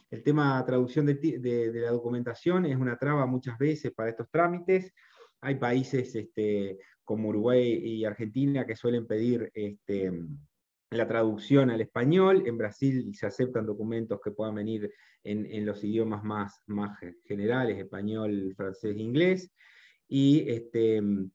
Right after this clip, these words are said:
eh, como decíamos hoy, eh, generalmente hay que pagar para empezar esa, ese, ese, esa, además, hay, hay de, muchas veces hay que pagar la traducción, ¿no? Este, ese, ese es otro problema que aparece en algunos países.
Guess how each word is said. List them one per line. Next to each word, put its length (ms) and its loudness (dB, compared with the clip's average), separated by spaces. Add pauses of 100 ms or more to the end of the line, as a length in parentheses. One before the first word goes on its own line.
(560)
eh, 200 -2
como 220 -2
decíamos 480 2
hoy, 380 4
eh, 420 -4
generalmente 540 -2
hay 160 0
que 440 2
pagar 520 0 (160)
para 180 -6
empezar 440 -4
esa, 500 -4
ese, 400 -6 (720)
ese, 400 -2
esa, 240 -2
además, 520 4
hay, 200 -2
hay 160 -2
de, 420 2
muchas 220 -2
veces 140 2
hay 60 2
que 60 0
pagar 200 -2
la 100 -2
traducción, 480 -2
¿no? 260 -4
Este, 320 -8
ese, 260 -10
ese 180 -10
es 100 -8
otro 200 -6
problema 380 -4
que 60 -8
aparece 320 -8
en 60 -6
algunos 260 -6
países. 480 -14